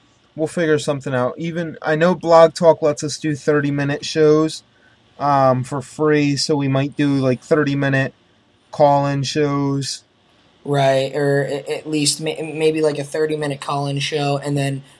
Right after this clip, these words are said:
Speaker 2: we'll record the rest off air, not live,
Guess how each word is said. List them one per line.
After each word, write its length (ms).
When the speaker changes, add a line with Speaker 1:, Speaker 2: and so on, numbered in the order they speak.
Speaker 2:
we'll 300
record 560
the 80
rest 680
off 280
air, 460
not 280
live, 460